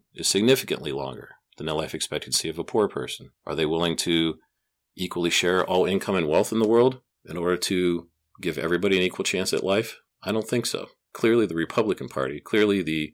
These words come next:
right wing of the American political spectrum, doesn't appear to value those things, but they claim to value life. So I find it hypocritical, inconsistent, and therefore invalid as a belief system. What about the use of deadly force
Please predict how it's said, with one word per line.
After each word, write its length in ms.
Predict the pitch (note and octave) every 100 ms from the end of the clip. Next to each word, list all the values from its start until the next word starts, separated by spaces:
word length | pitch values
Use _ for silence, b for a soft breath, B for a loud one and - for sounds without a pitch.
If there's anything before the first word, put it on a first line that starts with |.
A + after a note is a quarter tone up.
| b
right 280 | D2+ F2+ -
wing 340 | F#2 F#2+ F#2
of 420 | - D#2 D#2 D2 C#2+
the 80 |
American 460 | D2 F2+ G2+ C#2+ C#2
political 340 | - D#2 -
spectrum, 520 | - C2 B1 C2 - - _ _
doesn't 320 | F2 F#2+ -
appear 240 | - - F#2+
to 100 | F2+
value 320 | F#2 G2+ F2
those 280 | E2 D2+ -
things, 440 | B1+ - - - _ _
but 100 | D2
they 80 | D#2
claim 300 | - E2 D#2
to 80 | C#2
value 280 | D2 C#2+ C2+
life. 380 | B1 A1 - - _ _ _ _ _
So 180 | - F2+
I 20 |
find 240 | E2 F2 C#2
it 60 |
hypocritical, 760 | G2+ - - A2+ A#2 A#2+ A#2 - _ -
inconsistent, 760 | F2 - - B2 - A2 G#2 - _
and 120 | E2 E2+
therefore 400 | F2 F#2 E2 -
invalid 600 | E2+ D2 D#2 C#2 G#1+ - _
as 140 | D2+ C#2
a 60 |
belief 280 | C2+ D2 -
system. 400 | - - - - _
What 140 | - G2+
about 180 | G#2 -
the 80 |
use 180 | F#2+ G2+
of 100 | F#2
deadly 260 | G2+ F#2 E2
force 500 | - F#2 - -